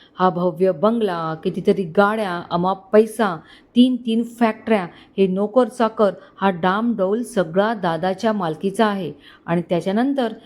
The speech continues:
ह्या संपत्तीची एकमेव मालकीण त्याची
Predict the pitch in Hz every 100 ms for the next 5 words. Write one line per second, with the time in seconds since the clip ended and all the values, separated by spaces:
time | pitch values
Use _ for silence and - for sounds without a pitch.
0 | _ 180 170 - 170 160 226 233 226 233
1 | 208 - 185 208 208 190 214 247 240 185
2 | 185 240 196 - - - 202 202